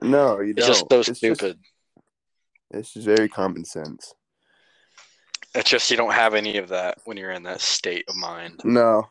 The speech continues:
Speaker 1: No, you don't.
Speaker 2: Ugh, and then it
Speaker 1: Very,
Speaker 2: wasn't,
Speaker 1: very
Speaker 2: bro,
Speaker 1: tough.
Speaker 2: bro, when, when one of Guido's, like, family members, or was that his mom?
Speaker 1: <laughs> That's his mom, bro.
Speaker 2: Bro, when she walked out there, and I thought she was, like,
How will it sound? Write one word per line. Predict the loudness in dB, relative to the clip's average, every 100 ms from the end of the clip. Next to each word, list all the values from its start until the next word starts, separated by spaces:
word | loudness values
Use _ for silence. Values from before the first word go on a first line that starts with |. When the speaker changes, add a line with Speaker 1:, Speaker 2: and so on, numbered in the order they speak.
| _ _ _ _ _ -20
Speaker 1:
No, | -14 -12
you | -8
don't. | -6 -6 -10 _ _ _ _ _ _ -20 -20 -20 -20 -18 -18 -20 _
Speaker 2:
Ugh, | 2 4 4 2 2
and | 2
then | 4
it |
Speaker 1:
Very, | 4
Speaker 2:
wasn't, | 4 2 2
Speaker 1:
very | 4
Speaker 2:
bro, | 4 2
Speaker 1:
tough. | -2
Speaker 2:
bro, | -6 -4 -2 -4 -6 _ _ _
when, | -6 -6 -8 -10
when | -6
one | 0 0
of | 0
Guido's, | -4 -4 -2 -2 -4
like, | -6
family | -4 -4 -4
members, | -6 -4 -2 0 0
or | -2 -2
was | 0
that | 0
his | 0
mom? | -2 -2 -2 -6 -16 _ _ _ _
Speaker 1:
<laughs> | _ _ -12 -10 -8 -6
That's | -4 -4 -4
his | -6 -6
mom, | -6 -6 -6
bro. | -6 -6 -10 _ -20 -20 -18 -20 -12 -6
Speaker 2:
Bro, | -4
when | 0
she | 2 4
walked | 4 4 6
out | 6 6
there, | 6 6
and | 4
I | 2
thought | 2 0
she | -2 -2
was, | -2
like, | -2 -4